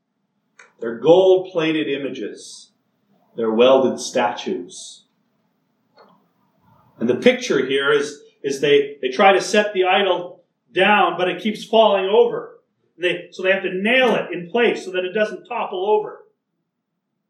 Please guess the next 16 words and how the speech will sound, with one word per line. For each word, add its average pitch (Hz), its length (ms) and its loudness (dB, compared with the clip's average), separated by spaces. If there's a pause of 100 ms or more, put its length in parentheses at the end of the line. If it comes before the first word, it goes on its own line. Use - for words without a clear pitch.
(360)
These 165 220 -18
gods 208 380 2
are 190 80 -8
so 190 340 -10
powerless, 208 800 -6 (380)
they 143 80 -16
can't 175 320 -14
even 160 180 -16
hold 147 320 -14
themselves 113 480 -16
up. - 320 -20 (2000)
Yahweh, 165 680 0
the - 60 -16
God 156 300 -2
of 139 80 -10
Israel, 117 640 -8